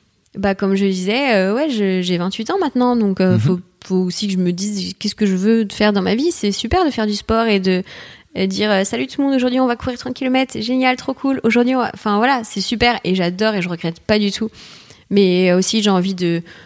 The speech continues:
Speaker 1: de montrer que, ouais, bah, je, je fais du sport, mais j'entreprends quelque chose et, et on, et je, je crée, euh, je, enfin, un, entre guillemets, un empire, une, une marque, euh,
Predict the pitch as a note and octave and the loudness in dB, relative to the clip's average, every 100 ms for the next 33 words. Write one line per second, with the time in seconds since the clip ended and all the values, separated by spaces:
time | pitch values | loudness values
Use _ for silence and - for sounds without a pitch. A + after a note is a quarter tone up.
0 | - F#3+ F#3+ F#3 F#3 A3 G#3 G3 F3 E3+ | -6 0 2 4 2 0 -2 0 0 0
1 | E3 D#3+ F3 A3 F3+ D#3+ E3+ E3 D#3+ E3+ | 0 0 0 2 2 0 -2 -4 -4 -6
2 | - F3+ E3+ - A3 F#3 E3 - F3+ - | -4 -4 -2 2 4 4 2 -2 -4 -2
3 | F#3 F#3 E3+ G3 G3+ G3+ F3+ F3 E3+ - | -2 -4 -2 2 2 2 0 0 -4 -8
4 | - - F#3 F3+ F3 - C#3+ F#3 F3 D3+ | -8 -6 -2 0 0 0 0 0 0 -2
5 | F#3 F3 - G3 F#3+ E3 D#3 F3+ - - | -2 -4 -2 2 4 4 2 -2 -12 -20
6 | - - - - F3+ F3 A#2+ - - F#3+ | -20 -20 -10 -6 -2 -2 -2 -6 -6 -4
7 | E3 D#3+ - - E3 E3+ E3+ D#3 - - | -2 -2 -4 -2 0 2 0 -2 -8 -6
8 | G3 F#3+ F#3 E3+ F3 E3+ - G3 G3+ F3+ | 0 2 4 2 2 0 0 0 2 2
9 | F3 E3+ - F#3 F3+ F#3+ G#3 - - G3+ | 2 0 -2 -2 0 2 2 0 -2 0
10 | E3+ E3 | 0 0